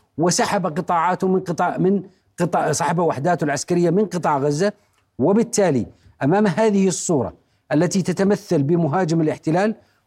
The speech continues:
ومقاو-، ومدافع، وهي قوات المقاومة، الاحتلال لم يستطع تحقيق أهدافه الاستراتيجية التي وضعت من القيادة السياسية بعد مائة وأربعة وثلاثين يوم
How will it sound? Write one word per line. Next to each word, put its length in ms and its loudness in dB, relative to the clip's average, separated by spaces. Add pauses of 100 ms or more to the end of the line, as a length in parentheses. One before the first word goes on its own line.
(140)
ومقاو-، 640 2
ومدافع، 680 0
وهي 260 0
قوات 360 -2
المقاومة، 580 0 (460)
الاحتلال 1200 0
لم 220 4
يستطع 480 -2 (340)
تحقيق 580 -2
أهدافه 460 0
الاستراتيجية 800 0 (300)
التي 260 0
وضعت 500 0
من 100 2
القيادة 380 0
السياسية 580 0 (320)
بعد 240 0
مائة 160 2
وأربعة 420 0
وثلاثين 460 0
يوم 260 2